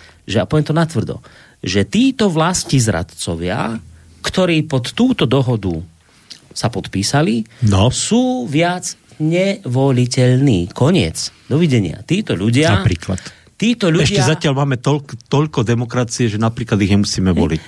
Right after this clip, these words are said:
Speaker 1: Čiže od, kedy? O dva roky sú voľby? O dva
Speaker 2: Najneskôr
Speaker 1: roky.
Speaker 2: o dva roky.
Speaker 1: Najneskôr o dva roky. Ke-,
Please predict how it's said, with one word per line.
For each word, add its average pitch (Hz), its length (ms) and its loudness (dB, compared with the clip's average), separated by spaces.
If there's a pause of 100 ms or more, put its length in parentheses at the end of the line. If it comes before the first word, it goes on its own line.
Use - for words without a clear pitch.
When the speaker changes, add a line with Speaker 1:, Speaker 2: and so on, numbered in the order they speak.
(100)
Speaker 1:
Čiže 147 480 0
od, 202 240 0
kedy? 160 240 0
O 135 160 -2
dva 151 160 0
roky 196 160 -2
sú 226 160 -4
voľby? 143 320 -4 (400)
O 117 80 -2
dva 110 180 2
Speaker 2:
Najneskôr 117 480 0
Speaker 1:
roky. 98 60 0
Speaker 2:
o 90 80 -4
dva 92 160 2
roky. 85 180 -4
Speaker 1:
Najneskôr 202 540 -2
o 170 160 0
dva 110 160 -2
roky. 226 480 0 (720)
Ke-, 233 160 -2